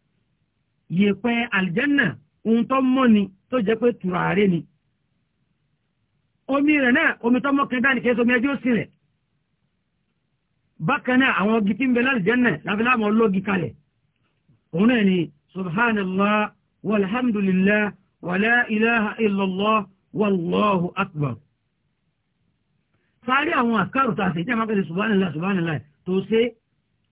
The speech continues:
lọ tọ́pọ̀ rẹpẹtẹ, tó ní alhamdulillah, alhamdulillah, alhamdulillah, tọ́pọ̀ rẹpẹtẹ, ó ní la ilaha illallah, la ilaha illallah, tó ṣe náà tọ́pọ̀ lọ rẹpẹtẹ, tọ́wá ní Allahu akbar,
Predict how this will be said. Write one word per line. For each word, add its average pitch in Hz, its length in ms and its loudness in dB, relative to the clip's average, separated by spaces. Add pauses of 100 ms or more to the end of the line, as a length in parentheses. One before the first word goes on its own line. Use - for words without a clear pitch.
lọ 180 160 0
tọ́pọ̀ 226 360 -4
rẹpẹtẹ, 185 400 0 (480)
tó 180 60 -2
ní 220 100 2
alhamdulillah, 185 560 -2
alhamdulillah, 185 500 -2
alhamdulillah, 185 500 -2
tọ́pọ̀ 208 280 -6
rẹpẹtẹ, 190 380 0 (360)
ó 160 120 -10
ní 220 80 0
la 240 220 0
ilaha 214 220 2
illallah, 180 320 -2
la 160 120 -4
ilaha 208 200 0
illallah, 190 260 0
tó 196 100 0
ṣe 180 100 -2
náà 233 120 -2
tọ́pọ̀ 220 240 -4
lọ 196 100 2
rẹpẹtẹ, 196 380 0 (460)
tọ́wá 202 180 0
ní 240 120 0
Allahu 185 460 -2
akbar, 196 320 -4